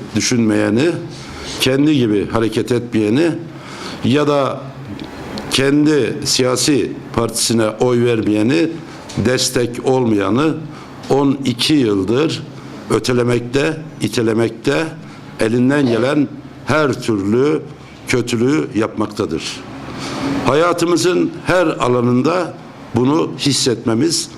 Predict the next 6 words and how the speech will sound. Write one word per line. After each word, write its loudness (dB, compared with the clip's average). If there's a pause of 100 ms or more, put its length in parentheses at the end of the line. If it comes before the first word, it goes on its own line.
(200)
bunu 2 (140)
görmemiz 0 (260)
mümkündür. 0 (600)
Hayatın 8
her 8
alanında 8